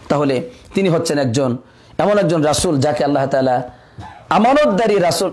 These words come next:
আমানতদারী ফেরেশতা রূপে ঘোষণা দিয়েছেন। আল্লাহ রাব্বুল আলামিন বলছেন, "ওয়া ইন্নাহু লাতানজিলু রাব্বিল আলামিন,"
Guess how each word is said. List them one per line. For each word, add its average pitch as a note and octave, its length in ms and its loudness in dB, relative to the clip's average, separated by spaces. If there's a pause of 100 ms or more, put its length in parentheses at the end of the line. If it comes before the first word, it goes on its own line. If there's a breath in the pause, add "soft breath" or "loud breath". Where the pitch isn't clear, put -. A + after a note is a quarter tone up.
(140)
আমানতদারী G#3+ 600 0
ফেরেশতা F3+ 440 -2
রূপে D#3+ 200 -2
ঘোষণা C3 340 0
দিয়েছেন। A#2+ 440 -2 (240 loud breath)
আল্লাহ G#3 240 2
রাব্বুল G#3+ 240 2
আলামিন G3 340 2
বলছেন, A#3 340 0
"ওয়া - 480 -4
ইন্নাহু G3 320 2
লাতানজিলু E3+ 680 0
রাব্বিল E3+ 280 0
আলামিন," D#3 480 0